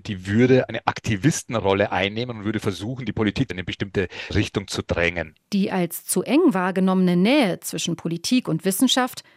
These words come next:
Speaker 2: habe die Wissenschaftsskepsis angefacht. Hinzu kommt, dass große gesellschaftliche Debatten und auch Streitthemen unserer Zeit sehr wissenschaftlich geprägt sind.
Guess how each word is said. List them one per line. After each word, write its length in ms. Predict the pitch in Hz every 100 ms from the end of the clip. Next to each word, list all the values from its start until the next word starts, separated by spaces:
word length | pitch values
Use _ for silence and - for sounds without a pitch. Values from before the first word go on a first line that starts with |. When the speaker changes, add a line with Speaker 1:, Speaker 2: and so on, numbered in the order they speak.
| _
Speaker 2:
habe 240 | - 240
die 140 | 254 247
Wissenschaftsskepsis 1200 | 254 254 - 247 - - - 202 - 277 302 -
angefacht. 720 | 202 190 170 - - - - - _ _ _
Hinzu 400 | 185 185 - 339
kommt, 440 | 339 180 151 -
dass 160 | - -
große 400 | 170 233 294 185
gesellschaftliche 760 | 175 160 214 254 202 202 185 185
Debatten 480 | 190 180 - 285
und 180 | 226 170
auch 140 | 160 -
Streitthemen 760 | - - 220 302 - 180 170
unserer 380 | 165 180 175 180
Zeit 380 | - 214 226 - - _ _
sehr 300 | - 302 302
wissenschaftlich 680 | 320 254 170 160 - 156 147
geprägt 480 | 170 - 165 147 -
sind. 300 | 156 -